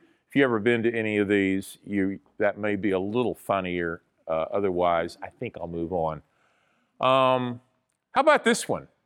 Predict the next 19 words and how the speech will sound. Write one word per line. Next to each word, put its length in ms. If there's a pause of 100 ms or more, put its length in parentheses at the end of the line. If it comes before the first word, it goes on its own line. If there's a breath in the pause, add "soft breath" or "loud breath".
(720)
Some 260
guy 240
shaking 460
his 160
hand 240
with 100
the 80
preacher. 580
"I 120
felt 340
like 220
you 120
were 140
preaching 540
right 320
at 140
me 220
this 260
morning, 480